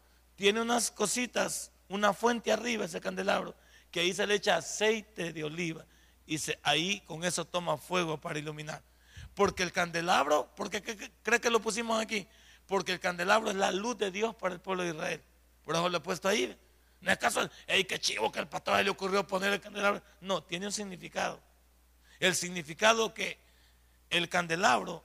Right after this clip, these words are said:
es la luz que guía al pueblo de Israel. Ahora, nosotros no somos judíos, pero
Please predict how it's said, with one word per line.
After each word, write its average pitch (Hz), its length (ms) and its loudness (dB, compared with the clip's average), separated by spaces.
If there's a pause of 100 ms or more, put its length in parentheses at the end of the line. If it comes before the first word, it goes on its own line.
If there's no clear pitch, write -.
(120)
es 196 160 0
la 185 200 6
luz 220 480 -2 (160)
que 160 100 -4
guía 175 260 -2
al 160 100 -4
pueblo 170 280 -2
de 160 60 -2
Israel. 147 360 -10 (960)
Ahora, 180 240 6
nosotros 233 280 -2
no 240 80 0
somos 196 260 -2
judíos, 240 420 0 (600)
pero 185 260 0